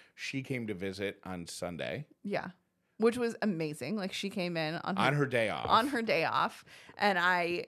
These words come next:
Speaker 2: you know, like, really wanted to give her a hug. So I was so appreciative of that.
Speaker 1: A hug when you're not high as a kite
Speaker 2: Right.
Speaker 1: on
Speaker 2: And
Speaker 1: all
Speaker 2: just
Speaker 1: the
Speaker 2: be like, I had so many questions 'cause I'm like,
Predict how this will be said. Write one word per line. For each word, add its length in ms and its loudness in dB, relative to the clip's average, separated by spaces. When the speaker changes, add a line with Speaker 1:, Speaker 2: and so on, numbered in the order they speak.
Speaker 2:
you 160 0
know, 320 -4
like, 160 0
really 320 2
wanted 280 -2
to 60 -12
give 140 -2
her 100 -2
a 100 2
hug. 280 -2
So 140 -2
I 140 2
was 140 -4
so 380 2
appreciative 640 -6
of 160 -2
that. 280 2
Speaker 1:
A 20 -2
hug 200 2
when 140 -4
you're 100 -4
not 160 -4
high 220 -2
as 140 -6
a 40 -14
kite 340 -4
Speaker 2:
Right. 520 4
Speaker 1:
on 60 -2
Speaker 2:
And 100 0
Speaker 1:
all 100 2
Speaker 2:
just 140 0
Speaker 1:
the 140 -6
Speaker 2:
be 60 0
like, 480 0
I 80 4
had 120 4
so 140 -2
many 140 -2
questions 520 0
'cause 160 -2
I'm 160 4
like, 360 0